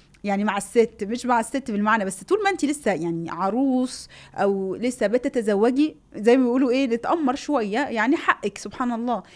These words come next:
يعني حتى في الدين البكر غير الثيب غير، غير، يعني فكرة المراعاة الحالة للمرأة والحالة النفسية وانها اول مرة تتزوج وحقوقها وكده، ده شيء طبعًا منطقي، حقها. ف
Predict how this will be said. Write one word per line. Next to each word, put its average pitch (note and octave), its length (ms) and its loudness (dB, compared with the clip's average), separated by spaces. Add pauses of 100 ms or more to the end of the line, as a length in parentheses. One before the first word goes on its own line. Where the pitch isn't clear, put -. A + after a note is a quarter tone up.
(160)
يعني F3 120 -2
حتى C#4 340 0
في G#3+ 80 -4
الدين G#3+ 380 0 (320)
البكر G#3 640 -2 (200)
غير A3 300 2
الثيب G#3+ 540 -2
غير، G#3+ 220 0
غير، A3 180 -2
يعني G3 300 -4
فكرة C4+ 380 -6
المراعاة G3 800 2
الحالة G#3+ 540 2
للمرأة F#3+ 540 -2
والحالة F#3+ 280 0
النفسية G#3+ 380 -2
وانها G#3 200 -4
اول A3+ 180 -2
مرة A#3 140 0
تتزوج G3+ 540 0
وحقوقها A3 420 2
وكده، A#3+ 320 -2 (460)
ده B3+ 200 2
شيء F4 260 0
طبعًا G4 280 -2
منطقي، D4+ 540 -2 (240)
حقها. D4+ 480 0 (260)
ف - 160 -2